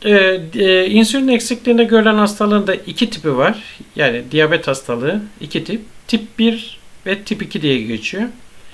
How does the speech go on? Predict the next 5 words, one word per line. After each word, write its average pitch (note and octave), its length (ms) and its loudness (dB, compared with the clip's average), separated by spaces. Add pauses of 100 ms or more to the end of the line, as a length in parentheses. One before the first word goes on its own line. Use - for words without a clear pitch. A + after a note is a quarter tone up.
(260)
Tip - 260 -6
bir B3 240 4
dediğimiz D3 800 -2
pankreasın G#3+ 800 0 (100)
insülin F#3 640 -2